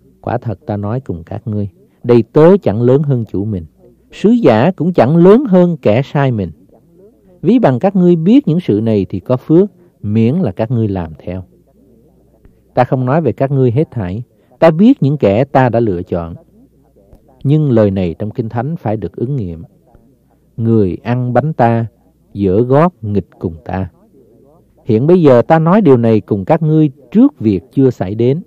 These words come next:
để khi việc xảy đến rồi các ngươi sẽ tin ta là đấng đó. Quả thật, quả thật, ta nói cùng các ngươi, ai tiếp người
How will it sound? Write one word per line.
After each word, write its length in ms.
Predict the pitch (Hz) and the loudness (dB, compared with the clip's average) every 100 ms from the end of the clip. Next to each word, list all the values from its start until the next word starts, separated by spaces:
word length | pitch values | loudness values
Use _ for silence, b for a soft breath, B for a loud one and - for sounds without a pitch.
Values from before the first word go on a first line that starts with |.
| b b | b b
để 140 | - | 0
khi 200 | 160 220 | 2 0
việc 240 | 190 123 104 | 2 2 2
xảy 220 | - 110 | 0 2
đến 200 | 151 196 | 2 4
rồi 240 | 147 104 | 4 2
các 200 | 85 143 | 0 -4
ngươi 220 | 139 127 120 | 0 0 0
sẽ 180 | 101 104 _ | -2 -8 _
tin 260 | 151 131 120 | 2 2 0
ta 360 | 123 117 113 - _ | 2 2 0 -4 _
là 220 | - 92 82 | -6 -4 -4
đấng 260 | 87 104 | -8 -6
đó. 220 | 95 95 - _ _ _ _ _ _ _ _ _ _ _ _ | -4 -4 -8 _ _ _ _ _ _ _ _ _ _ _ _
Quả 160 | - 113 | -4 -2
thật, 240 | - 110 - _ _ _ _ | -2 -4 -6 _ _ _ _
quả 160 | 101 113 | -4 -2
thật, 240 | 123 87 _ _ _ | -4 -8 _ _ _
ta 120 | 101 | -8
nói 240 | 95 101 | -6 -6
cùng 260 | 123 - 82 | -8 -10 -10
các 200 | 101 104 | -10 -6
ngươi, 240 | 107 104 101 _ _ _ _ | -6 -6 -8 _ _ _ _
ai 280 | - 123 123 _ - | -4 -2 -2 _ 0
tiếp 180 | 220 240 | 0 0
người 460 | 123 117 113 98 | 0 4 4 4